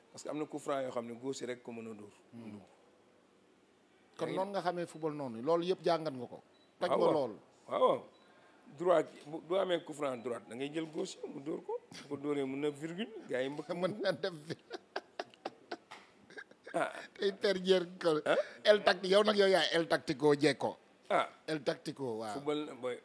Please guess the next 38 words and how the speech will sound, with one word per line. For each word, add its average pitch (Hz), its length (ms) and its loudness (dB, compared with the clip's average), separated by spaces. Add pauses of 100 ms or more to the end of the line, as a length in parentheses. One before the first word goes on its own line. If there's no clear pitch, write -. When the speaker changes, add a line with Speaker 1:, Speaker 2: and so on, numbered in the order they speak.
(140)
Speaker 2:
Waaw. 135 160 0
Speaker 1:
waaw, 104 80 -6
fu-, - 160 -16
xam 120 220 -12
nañ 131 100 -8
Speaker 2:
Bu 135 40 -12
Speaker 1:
football. 156 180 2
Speaker 2:
war 202 100 8
a 208 60 8
dem 185 240 0
droite, 170 340 2
gauche 165 180 4
bi 165 100 -8
nga 170 120 2
war 156 120 4
a 156 40 -2
jël, 147 240 0 (400)
dóor 151 200 0
ko 151 100 -2
pour 160 160 -6
mu 160 100 -8
def 151 140 -2
virgule. 120 340 -6 (240)
Speaker 1:
Mhm. 117 240 -16 (180)
Speaker 2:
Léegi 143 200 -2
bu 143 140 -6
war 160 120 4
a 156 40 0
dem 139 200 -2
gauche. 127 320 -4 (600)
Speaker 1:
Nga 104 140 -14
jël 123 140 -4
pied 135 220 -2
droit. 156 300 -6 (420)
Speaker 2:
Pour 156 80 -4
mu 151 140 -4
def 131 160 -2
nan? 127 180 -6